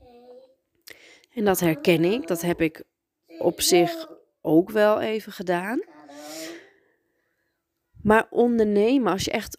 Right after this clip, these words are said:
ondernemer wilt zijn of wilt worden,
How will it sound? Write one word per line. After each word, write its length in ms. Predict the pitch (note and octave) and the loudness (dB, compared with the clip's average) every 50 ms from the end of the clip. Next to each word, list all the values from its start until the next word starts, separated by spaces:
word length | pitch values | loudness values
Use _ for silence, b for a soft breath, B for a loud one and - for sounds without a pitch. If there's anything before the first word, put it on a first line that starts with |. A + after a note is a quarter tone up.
| _ - | _ -6
ondernemer 760 | - A#3+ A#3+ A3+ G#3+ G3+ G3 G3+ A3 A#3 C4 A#3+ A#3 G3+ F3 | -6 -4 -2 -2 -2 -2 0 0 0 0 0 0 0 0 0
wilt 300 | E3 E3+ D#3+ D3+ D3+ - | 0 0 0 0 -2 -6
zijn 560 | - - E3+ D3 D3+ D3 D#3 F3 E3+ - - | -8 -8 -8 -8 -6 -4 -4 -2 -2 -4 -4
of 180 | - C3+ C3+ - | -6 -8 -6 -4
wilt 340 | D3 C#3+ B2+ B2+ - - - | -4 -4 -4 -4 -12 -14 -10
worden, 600 | C#3 C3+ D3+ E3 E3 F#3 F#3 G3 A3 C#4 G4 | -6 0 0 2 2 2 0 0 0 -2 -4